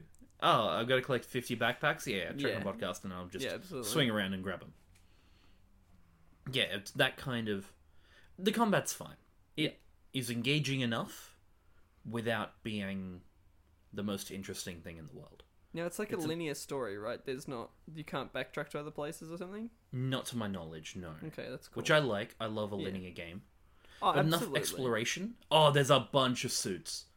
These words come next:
Speaker 2: Oh,
Speaker 1: There are so
Speaker 2: good.
Speaker 1: many unlockable costumes, including the movie ones, for free.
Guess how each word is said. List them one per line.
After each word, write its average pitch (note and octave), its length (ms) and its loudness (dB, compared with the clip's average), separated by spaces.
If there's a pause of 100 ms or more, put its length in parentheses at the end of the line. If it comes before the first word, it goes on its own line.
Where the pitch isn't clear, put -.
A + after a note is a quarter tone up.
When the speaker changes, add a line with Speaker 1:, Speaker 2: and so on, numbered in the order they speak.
(320)
Speaker 2:
Oh, F3 80 0
Speaker 1:
There C#3+ 120 6
are C3 40 4
so F3+ 140 6
Speaker 2:
good. E3+ 160 12
Speaker 1:
many B2 240 4
unlockable A2 500 0
costumes, G#2 420 -4
including G#3+ 440 2
the G#3+ 60 6
movie G#3 300 6
ones, G2 340 0 (100)
for F#3+ 120 0
free. F#3 500 4